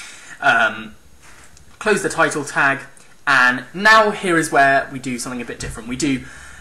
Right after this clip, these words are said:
link, um, and this is to connect the, uh, C S S page. So link rel equals, um, style sheet. Um, and then we do href equals, and this is the,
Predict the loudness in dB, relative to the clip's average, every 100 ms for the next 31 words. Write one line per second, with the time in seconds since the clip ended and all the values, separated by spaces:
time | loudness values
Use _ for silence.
0 | -8 -2 0 -2 -6 -18 -20 -20 -20 -8
1 | -6 -4 -4 -4 -4 -6 -8 -2 -2 -2
2 | -8 -10 -8 -6 -4 -4 -4 -6 -6 -4
3 | -6 -10 -12 -12 -8 -6 -6 -6 0 0
4 | 0 -8 -12 -8 -6 -6 -10 -20 -20 -20
5 | -20 -20 -8 -2 0 0 -2 -10 -20 -18
6 | -12 -10 -2 0 0 -2 -8 -8 -8 -12
7 | -18 -20 -20 -20 -20 -16 -6 -4 -2 -4
8 | -6 -4 -4 -2 -2 -2 -4 -2 0 0
9 | -4 -12 -10 -10 -6 -4 -4 -6 -6 -4
10 | -2 -4 -6